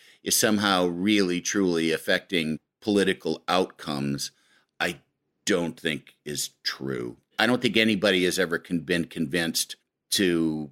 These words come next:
not vote Republican because of Stephen Colbert or Conan O'Brien or Jon Stewart or Trevor Noah or me.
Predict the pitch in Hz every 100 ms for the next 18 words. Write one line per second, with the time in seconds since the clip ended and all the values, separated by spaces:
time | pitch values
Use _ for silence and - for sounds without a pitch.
0 | _ 78 87 98 98 92 82 78 82 90
1 | 85 - _ 92 - 110 90 85 - 82
2 | 78 67 90 - 85 80 78 - 87 78
3 | 76 - 80 67 80 73 73 69 _ 82
4 | 82 76 69 - 92 82 82 78 80 76
5 | 76 76 73 69 78 76 69 - 78 78
6 | 78 73 - 76 76 71 71 73 73 73
7 | 69 69 67 80 85 69 69